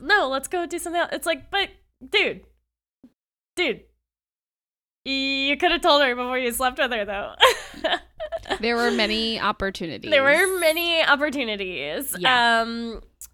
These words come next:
Speaker 1: he did not do that.
Speaker 2: No.
Speaker 1: Uh, so she's pissed off at him, rightfully so.
Speaker 2: Of course.
Speaker 1: He up and leaves, uh, <laughs> as we know. Um, the reason, like, Bill didn't stick around with her was 'cause he was going to some kind of race.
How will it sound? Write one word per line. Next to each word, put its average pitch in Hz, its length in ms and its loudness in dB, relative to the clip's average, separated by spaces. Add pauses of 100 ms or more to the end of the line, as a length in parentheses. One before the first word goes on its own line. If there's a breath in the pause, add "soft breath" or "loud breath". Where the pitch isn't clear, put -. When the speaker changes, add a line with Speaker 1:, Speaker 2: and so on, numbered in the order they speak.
(140)
Speaker 1:
he 262 240 -6
did 247 160 -6
not 196 180 -6
do - 80 -18
that. 50 220 -20 (360)
Speaker 2:
No. 240 60 4
Speaker 1:
Uh, 214 360 6 (160)
so 226 280 0
she's 277 540 -2 (240)
pissed 185 340 -4
off 175 240 0
at 175 160 -4
him, 170 440 -4 (100)
rightfully 214 720 2
so. - 400 -10 (340)
Speaker 2:
Of 185 160 -10
course. - 440 -12 (840 soft breath)
Speaker 1:
He 349 200 2
up 285 220 6
and 240 220 -2
leaves, 185 540 -6 (120)
uh, 202 300 6 (140)
<laughs> 294 200 8
as 240 320 2
we 220 140 -4
know. 185 340 -8 (560 loud breath)
Um, 233 580 4 (500)
the 302 80 4
reason, 392 420 4
like, 240 300 0
Bill 240 280 2
didn't 247 260 -4
stick 240 220 -4
around 208 220 2
with 220 100 -2
her 226 140 2
was 220 120 -4
'cause 214 160 -6
he 208 60 0
was 190 100 -4
going 202 180 -2
to 196 60 -6
some 196 200 -6
kind 196 160 -6
of 151 120 -12
race. 170 600 -8